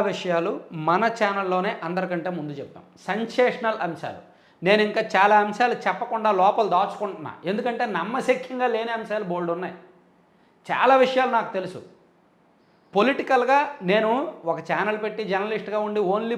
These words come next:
పొలిటికలే ఎందుకు చెప్తా, నాకు అది ఇంట్రెస్ట్ కాబట్టి, చాలా డెప్త్గా వెళ్ళిపోతాను కాబట్టి అవే చెప్తా. So, చూడండి, దాదాపుగా ఒకటిన్నర సంవత్సరం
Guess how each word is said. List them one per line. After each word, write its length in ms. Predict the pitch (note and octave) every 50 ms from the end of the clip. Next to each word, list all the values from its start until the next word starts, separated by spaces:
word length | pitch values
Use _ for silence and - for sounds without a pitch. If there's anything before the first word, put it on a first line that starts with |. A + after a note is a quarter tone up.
| F3 G3
పొలిటికలే 400 | G3 G#3+ - - A3+ A3 A#3 A3 G3+
ఎందుకు 180 | G3+ G#3+ A3 A3 G3+
చెప్తా, 280 | G#3 G#3+ - - G#3+ G#3+ G#3+ G3+ F3
నాకు 140 | F3+ F3+ F#3
అది 80 | E3+ E3 E3+
ఇంట్రెస్ట్ 300 | F#3+ B3+ B3+ - - G#3 F3+
కాబట్టి, 340 | G3+ G3 F#3+ F#3 F3+ - B3+ - - - - - _ _ -
చాలా 160 | G#3 G3+ A3+ A3+ E3+ D3+
డెప్త్గా 380 | F3 E3+ - - - A#3+ B3+ B3+ A3
వెళ్ళిపోతాను 460 | G3+ G#3 G#3+ A3+ A#3 A3+ A3+ G#3+ G#3 G#3
కాబట్టి 220 | G#3+ G#3 A#3 A3 G#3+
అవే 160 | F3+ F3+ G3 F#3 D3+
చెప్తా. 260 | - - - - - - _ _ _ _ _ _ _ _ -
So, 80 | A#3+ A3+ F#3+ G3+ A3+ A#3+ - - - - - _ _ _ _ _
చూడండి, 320 | - G#3+ G#3+ G#3 D#3+ B2 - - - D3+
దాదాపుగా 440 | F3 G#3 G#3+ A#3 A#3 A3+ A#3 B3 C4+ C#4+ - F3+ F3+
ఒకటిన్నర 420 | F3+ F#3+ F#3+ A3 G#3+ G#3+ G#3 G3+ F3 G3
సంవత్సరం 300 | F#3+ G3+ G#3 - G#3+ A3